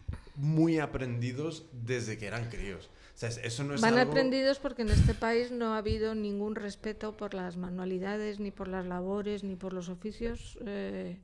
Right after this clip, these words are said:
Speaker 2: los oficios, digamos, mm,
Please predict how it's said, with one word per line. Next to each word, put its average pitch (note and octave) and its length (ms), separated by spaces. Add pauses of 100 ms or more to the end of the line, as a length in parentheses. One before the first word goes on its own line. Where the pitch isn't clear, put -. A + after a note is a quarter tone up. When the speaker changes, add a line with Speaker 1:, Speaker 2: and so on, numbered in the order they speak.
(560)
Speaker 2:
los G#3 260
oficios, B3+ 600
digamos, A#3+ 800
mm, G3 500